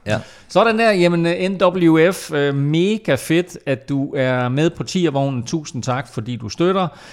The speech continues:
Speaker 2: Øh, og vi gør det jo på den måde, at, øh, for hver, øh, femmer, du donerer, der får du et lod i puljen. Så jo f-, jo større beløb, jo flere lodder, og dermed altså større chance for at vinde. Og, øh, N W F vandt altså dagens Velropa Cup.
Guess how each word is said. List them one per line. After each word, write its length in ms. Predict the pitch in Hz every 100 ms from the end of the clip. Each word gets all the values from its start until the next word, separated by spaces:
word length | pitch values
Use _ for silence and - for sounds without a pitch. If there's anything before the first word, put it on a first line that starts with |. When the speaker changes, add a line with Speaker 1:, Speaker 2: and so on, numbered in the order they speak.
| - -
Speaker 2:
Øh, 320 | 131 120 117 -
og 640 | 131 127 120 117 117 117
vi 80 | 110
gør 160 | 117 143
det 60 |
jo 60 | 156
på 140 | 110
den 180 | 123 139
måde, 500 | 127 123 139 156 160
at, 360 | - 117 113 -
øh, 120 | 113
for 140 | -
hver, 280 | 120 139 135 104 98 _
øh, 220 | 127 123
femmer, 260 | 117 180 180
du 160 | 143 127
donerer, 320 | 127 147 143
der 100 | 113
får 180 | - 123
du 120 | 120
et 200 | - 185
lod 300 | 143 131 143 156
i 80 | 123
puljen. 460 | - 165 196 190 185 - -
Så 180 | - -
jo 140 | 123 110
f-, 240 | - -
jo 120 | 123
større 260 | 113 139 131
beløb, 340 | 123 170 180
jo 80 | 123
flere 260 | 107 131 127
lodder, 280 | 120 151 170
og 200 | 123 110
dermed 240 | 120 110
altså 160 | 101 104
større 320 | - 120 123
chance 380 | - 113 120 113
for 180 | 113
at 80 | 104
vinde. 320 | 123 175 190 175
Og, 340 | 117 120 117
øh, 200 | 113 123
N 100 | 123 120
W 420 | 113 117 110 117
F 120 | 135 -
vandt 340 | 113 123 123 -
altså 320 | 110 107 110 104 - _ _
dagens 460 | 131 127 104 98 -
Velropa 480 | 117 110 98 113 117
Cup. 240 | - 101